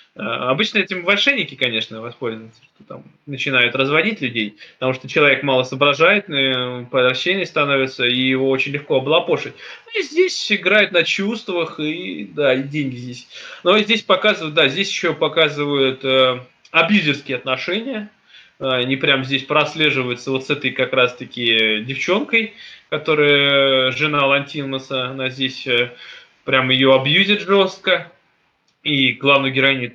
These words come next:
тоже, она там такая... Короче, серьёзную тему он поднимает, э, но фильм явно не для всех. Ты сказал, что вот это антихайп, что вы не слышали, надо посмотреть. Я, конечно,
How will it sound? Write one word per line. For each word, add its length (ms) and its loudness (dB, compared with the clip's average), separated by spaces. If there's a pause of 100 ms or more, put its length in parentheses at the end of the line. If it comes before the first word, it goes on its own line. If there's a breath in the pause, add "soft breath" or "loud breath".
тоже, 400 2
она 200 0
там 340 -8
такая... 500 -4 (540 loud breath)
Короче, 640 2 (400)
серьёзную 320 2
тему 260 -2
он 100 -6
поднимает, 760 -2
э, 400 2
но 920 0 (540)
фильм 180 0
явно 360 2
не 160 -6
для 160 2
всех. 260 -6
Ты 100 -12
сказал, 300 0
что 140 -12
вот 180 -6
это 180 -2
антихайп, 540 -2
что 400 0
вы 120 0
не 60 -4
слышали, 340 -8
надо 160 -2
посмотреть. 540 -2 (320 loud breath)
Я, 220 2
конечно, 720 0